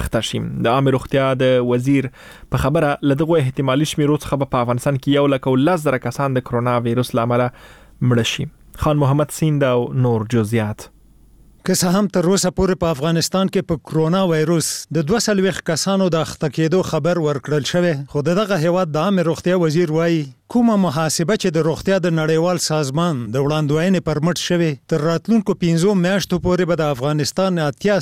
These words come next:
Speaker 2: سلنه خلک د کرونا پر ویروس اخته شي، چې دا شمیره د افغانستان د دوه دېرش میلیونو نفوسو نه پنځه ویشت میلیونه جوړوي. د عامې روغتیا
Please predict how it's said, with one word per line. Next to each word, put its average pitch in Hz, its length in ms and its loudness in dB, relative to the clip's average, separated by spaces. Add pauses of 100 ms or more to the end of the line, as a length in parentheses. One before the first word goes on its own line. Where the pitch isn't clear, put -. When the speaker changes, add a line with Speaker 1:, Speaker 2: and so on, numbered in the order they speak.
Speaker 2:
سلنه 170 440 0
خلک 160 380 -4 (180)
د - 120 -10
کرونا 170 460 2
پر 156 240 0
ویروس 160 460 0
اخته - 280 -4
شي، 190 160 0
چې 160 320 -2
دا 208 80 2
شمیره 185 460 0
د 165 100 0
افغانستان 160 720 0
د 139 140 -4
دوه 202 180 2
دېرش 180 240 0 (160)
میلیونو 170 420 2
نفوسو 147 460 -2
نه 104 100 -8 (220)
پنځه 165 360 2
ویشت 165 300 -2
میلیونه 160 420 2
جوړوي. 110 460 -6 (420)
د 143 100 -2
عامې 202 240 2
روغتیا 190 280 0